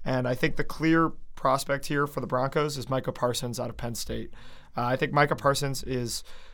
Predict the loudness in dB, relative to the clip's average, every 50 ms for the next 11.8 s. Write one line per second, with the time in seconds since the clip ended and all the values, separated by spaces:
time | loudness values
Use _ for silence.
0 | -16 -16 -14 -8 -4 -2 0 2 2 2 4 6 6 8 8 8 8 8 6 6
1 | 2 0 0 0 0 0 0 0 0 0 -2 -2 -4 -2 -2 -2 -4 -4 -2 -2
2 | -2 -2 -4 -6 -10 -10 -10 -8 -8 -8 -8 -8 -8 -4 -2 0 0 0 -2 -4
3 | -4 -2 0 0 0 0 -4 -6 -12 -18 -18 -16 -16 -8 0 4 4 4 4 4
4 | 4 6 6 6 4 2 0 -2 -6 -8 -8 -8 -8 -6 -4 -2 0 0 2 2
5 | 0 0 2 2 2 2 0 0 -2 -2 -2 -2 -4 -4 -4 -2 -2 0 4 6
6 | 6 6 6 4 2 2 0 -2 -2 -2 -2 -2 0 2 0 0 0 -4 -8 -10
7 | -10 -10 -10 -8 -6 -2 0 2 2 2 2 0 -2 0 2 4 6 6 6 6
8 | 6 4 4 4 2 2 2 0 2 2 2 2 0 0 -2 -2 -4 -4 -4 -2
9 | -4 -2 -2 -2 -2 0 0 0 -2 -2 -4 -6 -4 -2 -2 -2 -4 -4 -6 -6
10 | -6 -6 -6 -4 -2 0 2 2 2 2 2 2 2 2 0 0 -2 -4 -2 0
11 | 2 2 0 0 -4 -4 -4 -2 -2 0 -2 -2 -4 -6 -6